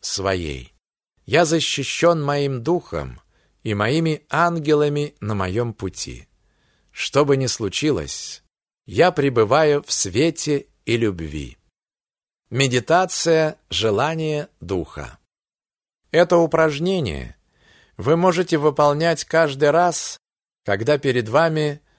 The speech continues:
встаёт какой-то выбор. Вам нужно принять решение или просто определиться, какой шаг совершить,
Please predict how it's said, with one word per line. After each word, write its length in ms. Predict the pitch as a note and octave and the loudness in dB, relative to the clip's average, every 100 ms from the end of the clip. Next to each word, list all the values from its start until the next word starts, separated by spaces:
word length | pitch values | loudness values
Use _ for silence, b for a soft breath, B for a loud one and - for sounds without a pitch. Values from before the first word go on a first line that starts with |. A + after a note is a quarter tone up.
| _ _ | _ _
встаёт 520 | - - C3 D#3 F#3 | -6 -2 2 2 2
какой-то 520 | - - - D#3+ - C#3 | 0 0 2 2 2 0
выбор. 580 | C3 F3+ G#2 D#2 - _ _ _ _ _ _ - | 4 4 4 -6 -6 _ _ _ _ _ _ -2
Вам 280 | G#2+ C#3 | 0 0
нужно 320 | C#3+ D3 A#2+ B2 | 0 -2 -2 -2
принять 540 | C3 B2+ D3+ C3+ - - | 0 2 0 0 -6 -2
решение 760 | G#2+ A#2 G2+ - E3 E3 D#3 D3 - | 0 0 -2 2 2 2 0 -2 -4
или 180 | B2 A2+ | -4 -4
просто 460 | G2+ D3+ C#3+ - A#2 | 0 0 2 2 0
определиться, 960 | A#2+ A2 F#2+ G2+ D#3 - - C3+ C3 b b b | 0 -2 0 2 2 0 -2 -4 -6 b b b
какой 360 | - G#2+ E3 F3 | -8 -2 2 2
шаг 360 | - D#3+ D#3 - | 2 0 0 -2
совершить, 840 | - C#3 C3+ A#2 F3+ D#3+ - - | -2 0 -2 -2 -2 -2 -2 -12